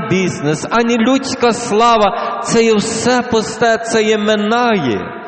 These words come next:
Минає, як вчорашній день,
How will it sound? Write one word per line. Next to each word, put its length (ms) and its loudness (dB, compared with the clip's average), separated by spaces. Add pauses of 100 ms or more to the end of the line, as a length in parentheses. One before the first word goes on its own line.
(240)
Минає, 640 2
як 200 2
вчорашній 840 0
день, 380 0